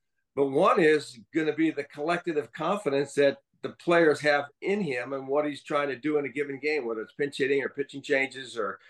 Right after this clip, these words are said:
whatever the case might be. And we saw the reaction from some of the Jays players after that second game, and they, they were, they were surprised. I mean, your, the eye test was Berrios was dealing, and, um,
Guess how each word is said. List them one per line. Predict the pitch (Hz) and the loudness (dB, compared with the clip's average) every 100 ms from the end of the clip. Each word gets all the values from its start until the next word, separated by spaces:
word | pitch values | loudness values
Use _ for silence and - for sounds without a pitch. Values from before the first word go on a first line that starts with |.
| - - | -12 2
whatever | 156 170 151 | 6 6 4
the | 139 | 2
case | - 147 - | 4 2 2
might | 139 127 107 | 0 0 0
be. | 147 98 - _ _ _ _ _ | 0 0 -4 _ _ _ _ _
And | 131 143 143 | 0 0 2
we | 190 | -2
saw | - 190 160 | 0 2 2
the | 151 | 0
reaction | 147 143 139 143 123 | 0 -2 -4 -10 -12
from | 120 | -12
some | - 143 127 | -4 -2 -2
of | |
the | 104 | -2
Jays | 127 139 139 107 - - _ _ _ _ | 2 2 2 -4 -14 -20 _ _ _ _
players | - 160 151 127 120 | -2 2 2 0 -2
after | 123 120 120 | -4 -4 -4
that | 117 110 | -4 -6
second | - 139 120 110 | -2 -2 -2 -4
game, | 120 151 127 139 | 2 2 2 -2
and | 117 | -6
they, | 120 117 117 | -6 -6 -2
they | 120 | -2
were, | 175 185 - | -2 -4 -2
they | 165 | -2
were | 185 196 185 _ - | 0 -2 -6 _ -10
surprised. | - - 180 233 90 92 | -10 0 2 2 0 0
I | 113 | 0
mean, | 127 123 107 _ _ - _ _ | 2 0 -2 _ _ -20 _ _
your, | 127 139 - | 2 4 4
the | 151 | 4
eye | 170 190 | 4 2
test | 180 185 180 | 0 -2 -2
was | 160 135 | -6 -6
Berrios | 131 143 175 180 170 | -4 -2 0 0 -2
was | 175 139 | -8 -4
dealing, | 151 190 147 - _ - | -2 -2 -4 -8 _ -14
and, | 123 123 127 127 | -10 -8 -6 -2
um, | 127 - 120 113 | 0 2 0 -2